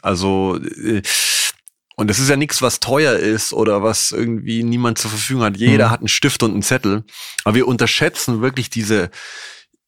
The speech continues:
Speaker 1: ja, zugegebenermaßen altertümliche Tools von Stift und Zettel. Aber ich glaub, es findet was ganz Magisches statt, weil der Kopf gerne mal so Ping-Pong spielen möchte mit Entweder-Oder-Sachen oder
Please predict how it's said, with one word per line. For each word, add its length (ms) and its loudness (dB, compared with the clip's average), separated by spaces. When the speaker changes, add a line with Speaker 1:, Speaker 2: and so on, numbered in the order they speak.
Speaker 1:
ja, 220 2
zugegebenermaßen 1200 0
altertümliche 1040 0
Tools 580 2
von 500 -2
Stift 480 0
und 120 0
Zettel. 440 0
Aber 380 2
ich 220 0
glaub, 320 0
es 260 -2
findet 560 0
was 160 2
ganz 200 0
Magisches 460 2
statt, 400 0
weil 540 2
der 240 0
Kopf 340 -2
gerne 300 2
mal 180 2
so 120 -2
Ping-Pong 460 0
spielen 360 -2
möchte 300 -2
mit 160 -2
Entweder-Oder-Sachen 1120 0
oder 420 -2